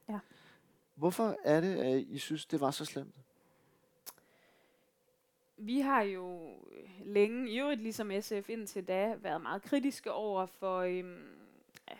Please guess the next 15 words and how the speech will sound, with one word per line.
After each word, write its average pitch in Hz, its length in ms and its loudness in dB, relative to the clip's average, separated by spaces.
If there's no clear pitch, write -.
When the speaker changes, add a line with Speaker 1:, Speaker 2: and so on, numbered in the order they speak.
Speaker 1:
natos 214 480 2
oprustningsmålsætninger. 185 1600 -4
Og 202 160 0
det 269 60 4
er 269 40 8
jo 269 80 2
ikke, 277 180 0
fordi 262 440 0
vi, 220 400 -2
øh, 151 260 -4
i 190 220 -2
Enhedslisten 220 560 0
ikke 220 140 2
mener, 240 240 4
at 185 80 4